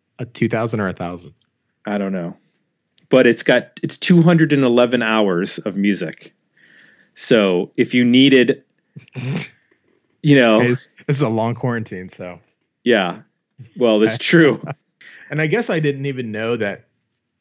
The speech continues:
Speaker 1: downtempo was a subgenre.
Speaker 2: Oh, yes, sir.
Speaker 1: And I'm
Speaker 2: Yeah.
Speaker 1: looking at, like, I guess I kinda likes, I mean, if I like electronic music, it's probably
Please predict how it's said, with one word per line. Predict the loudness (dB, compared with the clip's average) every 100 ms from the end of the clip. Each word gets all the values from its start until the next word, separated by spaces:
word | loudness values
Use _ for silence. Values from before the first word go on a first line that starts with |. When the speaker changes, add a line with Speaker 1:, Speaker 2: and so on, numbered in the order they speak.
| _ _ _ _ _ _
Speaker 1:
downtempo | -12 -10 -6 -6 -2 -2
was | -2 -4
a | -4 -6 -10 _ _ _ _ _ _ _ -16
subgenre. | -8 -6 -4 -4 -4 -4 -8 -10 _ _ -4
Speaker 2:
Oh, | 2 4 4 4
yes, | 2 -2 -4
sir. | -6 -2 0 0 -2 -6 -12 _ _ -10
Speaker 1:
And | -6
I'm | -2
Speaker 2:
Yeah. | -2
Speaker 1:
looking | 0 -2 -2
at, | -4 -6
like, | -4 -4 -8 _ _ _ _ _ _ -10
I | -6
guess | -4 -2 -2
I |
kinda | -4 -10 -10 -8 -4
likes, | -4 -4 -8 -20 _ _ _ _ _ _ -12
I | -8
mean, | -6
if | -6
I | -4
like | -4 -4
electronic | -6 -6 -6 -6
music, | -6 -8 -10
it's | -12
probably | -10 -6 -4 -4 -6